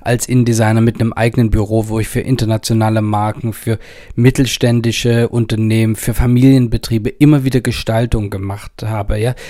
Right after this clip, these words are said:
für Räume kreiert, Räume konzipiert, die wirklich Menschen anziehen sollen, die in Erinnerung bleiben sollen, ja. Und, ähm, das habe ich als Selbstständiger über zehn Jahre gemacht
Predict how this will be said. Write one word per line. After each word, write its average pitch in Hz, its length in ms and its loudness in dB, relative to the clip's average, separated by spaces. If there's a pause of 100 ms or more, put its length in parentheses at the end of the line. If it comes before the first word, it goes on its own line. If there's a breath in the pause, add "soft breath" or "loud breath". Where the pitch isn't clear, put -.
(140 loud breath)
für - 120 0
Räume 135 680 4 (220)
kreiert, 123 840 -2
Räume 127 340 6
konzipiert, 131 960 0
die 110 140 -2
wirklich 117 300 -4
Menschen 117 400 -2
anziehen 120 480 -2
sollen, 107 260 -6
die 120 100 -4
in 123 100 0
Erinnerung 127 580 0
bleiben 104 360 -6
sollen, 107 360 -12
ja. 117 200 -8 (880 loud breath)
Und, 123 460 4
ähm, 120 400 2 (360)
das 131 200 -4
habe 135 180 0
ich 131 220 -4 (100)
als 113 220 -4
Selbstständiger 120 920 -2 (400)
über 170 320 0
zehn 123 260 2
Jahre 104 320 -4
gemacht 110 520 -10